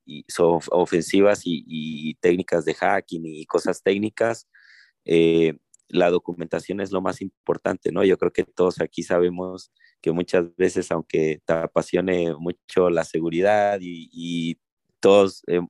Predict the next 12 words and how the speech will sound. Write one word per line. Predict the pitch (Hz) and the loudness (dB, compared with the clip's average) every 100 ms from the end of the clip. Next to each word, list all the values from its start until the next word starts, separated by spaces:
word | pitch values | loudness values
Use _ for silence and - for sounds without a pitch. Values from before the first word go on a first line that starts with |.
| - | -4
es-, | 87 82 | -6 -2
estemos | 87 - 95 101 | -2 -2 -4 -4
emocionados | 92 87 87 90 - 101 92 | -6 -6 -10 -8 -2 -2 -2
por | - | -8
sacar | - 82 92 | -8 -4 -2
una | 92 90 | -2 -4
shell | - 110 95 | -4 -2 0
o | 92 | 0
algo | 90 95 | 0 -4
por | - | -6
el | 82 78 | -6 -8
estilo, | - 92 92 | -4 -2 -2